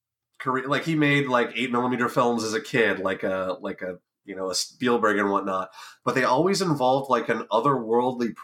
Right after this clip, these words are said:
presence, like, throughout his entire life, like, calls to something beyond our understanding. So, like,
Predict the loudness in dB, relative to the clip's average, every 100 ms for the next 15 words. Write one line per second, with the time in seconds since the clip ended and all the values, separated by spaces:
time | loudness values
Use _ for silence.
0 | -8 0 0 0 -12 -16 -8 -8 -8 _
1 | _ _ 0 0 0 -2 2 2 4 2
2 | 2 -2 -8 -8 -4 -2 0 -2 -6 -4
3 | -4 -4 -6 -6 -8 _ _ _ _ _
4 | _ _ -4 0 2 4 2 2 4 2
5 | 0 -4 -2 -2 -2 -6 -12 -18 _ _
6 | _ _ -4 0 0 -2